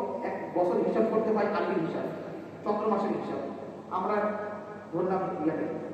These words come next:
ইসাই সন্ধ্যায় ধরলাম, খ্রিস্টাব্দই ধরলাম। জুন মাসের, উনিশশো বিরানব্বই সালে জুন মাসের পাঁচ তারিখে অথবা ছয় তারিখে উনি দেখলেন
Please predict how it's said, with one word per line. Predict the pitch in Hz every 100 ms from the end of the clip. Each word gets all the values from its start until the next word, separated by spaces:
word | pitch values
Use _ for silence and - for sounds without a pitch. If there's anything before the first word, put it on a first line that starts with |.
| - - - - - - - - -
ইসাই | 190 202 202
সন্ধ্যায় | 202 185 180
ধরলাম, | 165 139 139
খ্রিস্টাব্দই | - - 208 190 185
ধরলাম। | 147 - - - - - - - - - - - - - - - - - - - - - - -
জুন | - 254 262
মাসের, | 254 285 277 - - - -
উনিশশো | 208 226 233 254
বিরানব্বই | 214 226 233 - 294 294
সালে | - - - - - - - -
জুন | 202 233 226
মাসের | 226 247 247 - 247 -
পাঁচ | 226 196 -
তারিখে | 226 - 180
অথবা | 170 196
ছয় | 185 202
তারিখে | 202 208 - 110 - - -
উনি | -
দেখলেন | - - - -